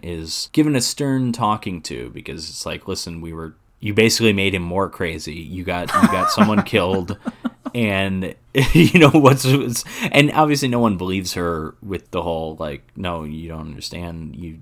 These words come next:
can see creatures from another world," and no one believes her. And Doctor Block, again, Stuart Gordon's wife, is, she's like,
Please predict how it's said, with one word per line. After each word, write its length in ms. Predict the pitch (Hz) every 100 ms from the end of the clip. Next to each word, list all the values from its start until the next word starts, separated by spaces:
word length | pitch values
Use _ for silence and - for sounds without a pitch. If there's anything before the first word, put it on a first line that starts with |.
| _
can 140 | - 78
see 440 | - 90 87 85 -
creatures 520 | 90 85 87 85 78
from 380 | - - 101 85
another 260 | 82 85
world," 580 | 82 104 120 113 110 107
and 260 | 95 82 85
no 120 | -
one 160 | 147 123
believes 340 | 104 98 87
her. 240 | 92 87 85 117
And 440 | 120 120 117 113 _
Doctor 320 | - 120 -
Block, 580 | 104 117 160 92 85 -
again, 280 | 98 107 95
Stuart 300 | 82 101 90
Gordon's 320 | 95 92 92
wife, 500 | 90 85 85 90 - _ _ _
is, 160 | 107 95
she's 280 | - 185 -
like, 340 | 90 82 -